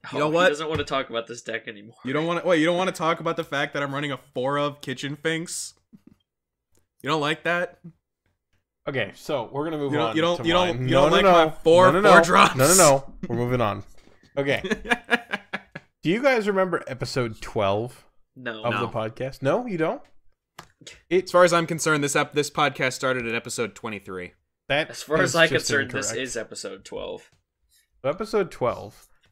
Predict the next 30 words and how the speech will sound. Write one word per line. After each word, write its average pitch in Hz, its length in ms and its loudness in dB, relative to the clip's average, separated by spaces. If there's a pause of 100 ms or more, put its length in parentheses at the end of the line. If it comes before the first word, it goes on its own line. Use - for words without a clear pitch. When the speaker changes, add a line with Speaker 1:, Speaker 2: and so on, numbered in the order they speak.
(120)
Speaker 3:
was 107 120 -10
the 104 100 -12
team 143 480 -8
battle. 101 360 -12 (840)
Speaker 1:
Oh, 98 140 -14
no. 82 320 -20 (280)
Speaker 3:
So, 143 400 0 (140)
in 170 120 -2
the 196 80 2
Speaker 2:
Okay. - 100 -6
Speaker 3:
team 196 180 -6
battle, 127 440 0 (160)
it 127 60 -10
was 123 180 -4
Aiden 127 360 -6
and 127 120 -2
I 110 320 -2 (500)
who 127 80 -6
presented 117 460 -6
a 113 80 -4
deck 107 460 -4 (360)
that 110 160 -4
fought 110 240 -4
against 104 420 -8
Jack 110 540 -6
and 123 200 -8
Jack, 113 520 -6 (320)
who 117 80 -10
presented 107 640 -8
Esper, 117 640 -6